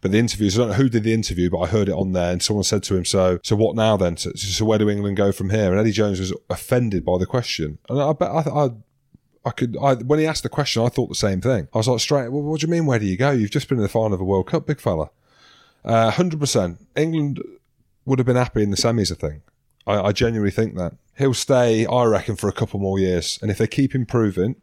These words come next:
so they get a Grand Slam next year, he, he might stay on for, for another four. But I know they're trying to get him, or there's talk of him signing. I think Borthwick's definitely leaving.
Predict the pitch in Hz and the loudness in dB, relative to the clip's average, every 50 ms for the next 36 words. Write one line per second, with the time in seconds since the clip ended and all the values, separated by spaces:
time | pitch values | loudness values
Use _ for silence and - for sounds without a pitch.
0 | _ - - 104 95 98 117 110 104 92 113 110 107 104 98 - 110 101 98 101 | _ -10 -6 -4 -2 -2 -2 -2 -2 0 0 0 0 -2 -2 -2 0 0 0 0
1 | 104 80 - - - 92 90 90 90 87 - _ 101 98 98 - - 101 101 101 | -2 -2 -4 -4 -2 0 0 0 0 -2 -6 _ -6 -4 -4 -2 -2 -2 0 0
2 | 95 82 - - 98 95 92 92 - - 95 90 82 87 - _ _ _ _ - | -2 -2 -2 -2 -2 -2 -2 -4 -4 -4 -6 -6 -6 -8 -12 _ _ _ _ -4
3 | 95 95 92 92 87 87 - - 101 92 90 95 90 107 113 113 110 104 - - | -4 -2 -2 -2 -4 -4 -2 0 0 2 2 0 0 0 2 2 2 0 0 0
4 | 113 98 95 - 110 101 90 87 87 87 - _ _ _ _ _ _ _ _ _ | -2 -2 0 0 -2 -2 -2 -2 -4 -6 -10 _ _ _ _ _ _ _ _ _
5 | _ _ _ _ _ _ - 101 101 92 - - - 117 113 107 - - 95 95 | _ _ _ _ _ _ 0 2 2 0 0 -2 0 2 2 2 0 -2 -4 -4
6 | 92 92 92 92 - - - 101 101 101 98 101 98 92 90 - - - - 90 | -4 -4 -6 -6 -4 -2 0 2 2 2 0 0 -2 -4 -6 -10 -10 -8 -6 -4
7 | - 110 104 101 - 113 110 101 - - 87 - - - 113 104 - - - - | -2 -2 -2 0 0 2 2 2 0 -4 -8 -10 -4 -2 -2 -2 -2 -6 -10 -6
8 | 95 95 95 98 95 92 101 95 92 87 | -2 0 0 0 0 0 0 0 -2 -4